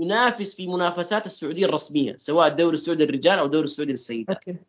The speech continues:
Speaker 2: أوكي.
Speaker 1: نحن لدينا فريق نورس، هو فريق أسسناه من، يعني قطاع خاص،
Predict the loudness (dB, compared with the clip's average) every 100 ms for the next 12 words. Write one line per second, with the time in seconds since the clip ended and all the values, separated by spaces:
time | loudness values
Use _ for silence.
0 | _ _ -8 -6 -6 -6 2 2 2 -2
1 | -4 -2 0 0 0 -2 0 0 2 2
2 | 2 2 4 6 6 2 -2 -4 -4 2
3 | 2 4 0 0 -2 -2 0 2 2 4
4 | 2 2 -4